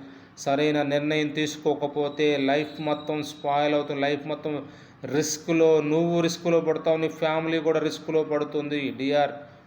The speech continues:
వ్యూవర్స్, గుర్తుపెట్టుకోండి, ఎస్ అంటే ఎస్, no అంటే no.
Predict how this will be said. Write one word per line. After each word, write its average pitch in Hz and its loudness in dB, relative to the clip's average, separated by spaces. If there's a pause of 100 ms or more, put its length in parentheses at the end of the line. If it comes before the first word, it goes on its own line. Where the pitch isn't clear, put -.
(140)
వ్యూవర్స్, 139 -2
గుర్తుపెట్టుకోండి, 127 -6
ఎస్ 131 -4
అంటే 139 -4
ఎస్, 147 -6 (300)
no 123 -10
అంటే 127 -6
no. 117 -8